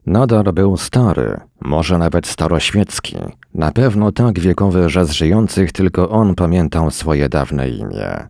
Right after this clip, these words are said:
Między innymi dlatego wciąż walczył mieczem. Zdarzało mu się używać broni palnej, ale gdy przychodziło do krwawej jatki w ciasnych pomieszczeniach, ostrze sprawdzało się lepiej.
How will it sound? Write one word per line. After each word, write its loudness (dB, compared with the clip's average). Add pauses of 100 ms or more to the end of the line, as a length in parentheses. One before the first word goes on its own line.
(220)
Między 2
innymi 4
dlatego 2
wciąż 0
walczył 0
mieczem. -2 (220)
Zdarzało 0
mu 2
się 2
używać 2
broni 2
palnej, 2 (120)
ale 2
gdy 2
przychodziło 2
do 0
krwawej 0
jatki 0
w -10
ciasnych 0
pomieszczeniach, 0 (100)
ostrze 0
sprawdzało -2
się -2
lepiej. -2